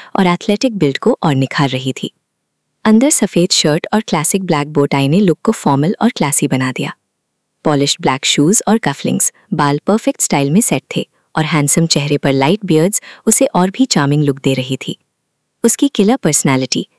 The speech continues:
चेहरे पर झलकता confidence और attitude भरा अंदाज लड़कियों को उसका दीवाना बना रहा था। इनाया की निगाहें भी उस पर ठहर गई थीं।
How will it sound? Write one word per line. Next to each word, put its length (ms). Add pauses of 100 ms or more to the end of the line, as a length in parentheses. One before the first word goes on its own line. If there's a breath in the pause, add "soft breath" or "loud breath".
चेहरे 280
पर 140
झलकता 460
confidence 680
और 200
attitude 500
भरा 200
अंदाज 400 (280 loud breath)
लड़कियों 380
को 120
उसका 260
दीवाना 380
बना 240
रहा 220
था। 160 (760)
इनाया 320
की 120
निगाहें 420
भी 140
उस 100
पर 120
ठहर 300
गई 200
थीं। 180